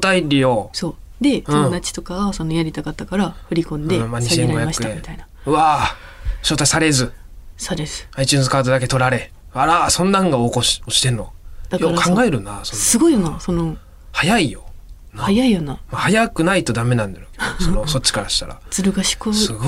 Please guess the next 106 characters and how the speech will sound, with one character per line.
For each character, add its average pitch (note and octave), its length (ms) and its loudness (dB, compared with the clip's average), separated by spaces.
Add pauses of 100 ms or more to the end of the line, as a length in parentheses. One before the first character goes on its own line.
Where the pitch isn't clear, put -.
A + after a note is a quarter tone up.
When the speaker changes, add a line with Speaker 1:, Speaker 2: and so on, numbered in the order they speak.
Speaker 1:
よ。 A3+ 60 4
Speaker 2:
や D#3+ 80 4
っ - 20 -4
ぱ E3+ 40 -4
ず G3+ 100 4
る G#3+ 100 2
賢 A#3+ 320 2
い E4 40 6
や A#3 80 4
つ - 100 -6
っ - 20 -14
て F3 100 -8
す - 180 -2
ご A3 140 2
い A#3+ 40 6
よ F3+ 80 2
ね。 C#3 120 -6
Speaker 1:
あ - 20 -4
ー。 G#2 680 -10
Speaker 2:
そ - 160 -4
こ C#4+ 100 -2
メ A#3+ 140 6
イ F#3 100 4
ン F3 80 4
に F3 100 4
せ-、 F3 340 0
Speaker 1:
そ - 220 -8
ん-、 - 80 -16
Speaker 2:
生 C#3 160 2
活 - 200 -2
し - 80 -2
て E3 100 -4
る C3 80 -4
と C#3+ 100 -6
い C#3 40 -4
う A#2 40 -4
か。 A2 60 -2
Speaker 1:
あ - 40 0
ー。 G2+ 180 -6 (720)
え、 - 20 -10
そ D#3+ 140 -6
ん B2 40 -2
な A#2+ 60 -2
も A2+ 60 -2
ん A#2 80 0
あ B2 40 4
る E3 60 2
ん - 20 4
だ。 - 0 -
Speaker 2:
い - 0 -
や、 - 0 -
そ - 0 -
れ G#3+ 60 4
を G#3 100 2
ち G#3 120 0
ょ - 20 -6
っ - 20 -6
と、 D3+ 100 -4
ま D3+ 180 -2
あ、 D3+ 40 -6
そ D#3+ 120 -4
の、 D3 160 -4 (180)
Speaker 1:
ま C#3+ 80 -2
あ、 C3+ 40 -4
注 D3+ 180 2
意 C#3+ 60 2
喚 C#3+ 200 2
起 - 120 -6
と - 180 -8
し - 160 -8
て F#3 80 -2
ね、 E3+ 60 0
Speaker 2:
う - 40 -2
ん。 - 140 -10
Speaker 1:
今 - 160 -14
回 - 140 -10
ね。 - 100 -18 (160)
う - 20 -16
ん。 - 40 -18 (200)
Speaker 2:
そ - 120 -6
の、 D#3+ 100 -2 (300)
Speaker 1:
う C3+ 60 -4
ん。 A#2+ 40 -2
Speaker 2:
教 - 60 -4 (120)
え F3 80 2
て F#3+ 80 2
い F3+ 60 0
た E3 100 -4
だ D3+ 100 -6
い D3 60 -6
た - 100 -10
の D3 140 -6
で、 C#3+ 220 -8
わ D#3 80 -2
た-、 F3 60 4
Speaker 1:
う D#3+ 40 2
ん。 - 160 -4
Speaker 2:
私 - 420 -6
の D#3+ 120 -4
口 - 240 -8
か D3+ 100 -6
ら、 C#3 180 -8 (320)
Speaker 1:
う D#3+ 60 -2
ん。 C#3+ 40 2
Speaker 2:
え - 20 0
ー、 D3 380 -2